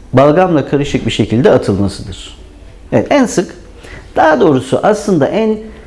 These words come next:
riskli bulduğumuz ve en tehlikeli gördüğümüz bu. Çünkü acilen değerlendirilmesi ve hemen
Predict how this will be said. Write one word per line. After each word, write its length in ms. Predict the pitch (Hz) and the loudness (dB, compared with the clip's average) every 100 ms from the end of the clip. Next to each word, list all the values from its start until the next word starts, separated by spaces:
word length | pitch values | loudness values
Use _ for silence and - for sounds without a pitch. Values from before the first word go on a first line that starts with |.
| - 120 | -4 2
riskli 440 | 165 170 - 208 | 2 2 0 2
bulduğumuz 680 | 214 214 196 214 214 240 240 - - - - - | 2 2 2 2 2 -2 -4 -12 -20 -20 -20 -2
ve 40 | 202 | 2
en 220 | 202 220 | 4 2
tehlikeli 540 | 214 170 156 147 135 | 2 0 0 0 0
gördüğümüz 760 | 131 131 117 127 127 208 156 147 | 2 0 2 0 0 -2 -2 2
bu. 260 | 190 254 - - | 2 2 -6 -10
Çünkü 280 | - 196 170 | -2 0 2
acilen 640 | - 123 131 156 202 160 131 | 2 2 2 2 0 2 2
değerlendirilmesi 920 | 123 117 113 110 110 117 127 160 - | 0 0 0 0 2 2 2 2 0
ve 100 | 190 | 0
hemen 400 | 127 208 139 143 | 0 0 2 0